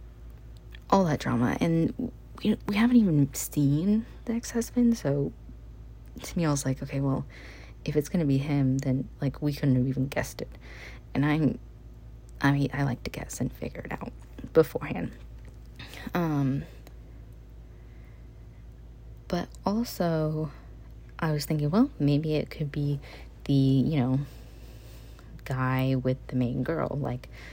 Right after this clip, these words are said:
um, and I believe he was, like, a real investigator on the case.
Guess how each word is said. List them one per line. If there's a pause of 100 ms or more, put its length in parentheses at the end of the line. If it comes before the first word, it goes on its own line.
(380)
um,
and
I
believe
he
was,
like, (140)
a
real
investigator
on
the
case.